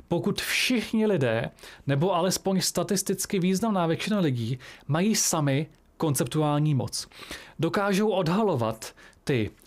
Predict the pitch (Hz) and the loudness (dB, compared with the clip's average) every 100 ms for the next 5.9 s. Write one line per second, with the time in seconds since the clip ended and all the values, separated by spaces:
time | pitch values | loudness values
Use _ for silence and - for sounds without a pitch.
0 | - - 135 - 160 165 165 160 156 147 | -10 -6 -4 -2 0 0 0 -2 -2 -4
1 | - 143 135 - 147 143 - 135 131 - | -2 0 0 0 -2 -2 -2 -2 -2 -4
2 | - - - - 151 160 190 190 175 190 | -12 -20 -20 -6 -2 0 0 2 2 2
3 | 175 165 185 208 156 139 131 - - - | 2 2 2 2 2 0 -2 -8 -16 -20
4 | - 156 151 175 170 160 165 139 127 - | -4 0 2 2 2 0 0 0 -2 -4
5 | - - 139 139 175 170 151 180 175 | -16 -4 -2 0 0 2 2 2 0